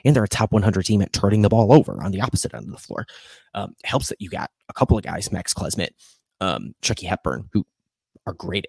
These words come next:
<laughs> great at generating those steals, and John Blackwell has shown a capacity to generate those steals already this season. Uh, this is gonna be a fun season for, for Wisconsin basketball, and so if you have not tuned in yet, tune in, tune in tomorrow. Tune in on Saturday,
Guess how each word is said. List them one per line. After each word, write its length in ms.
<laughs> 140
great 340
at 100
generating 460
those 160
steals, 360
and 120
John 200
Blackwell 400
has 80
shown 180
a 60
capacity 540
to 120
generate 480
those 140
steals 320
already 300
this 160
season. 320
Uh, 140
this 120
is 40
gonna 140
be 100
a 40
fun 400
season 460
for, 240
for 180
Wisconsin 420
basketball, 520
and 140
so 100
if 120
you 80
have 180
not 180
tuned 220
in 120
yet, 220
tune 160
in, 160
tune 140
in 60
tomorrow. 240
Tune 160
in 60
on 100
Saturday, 460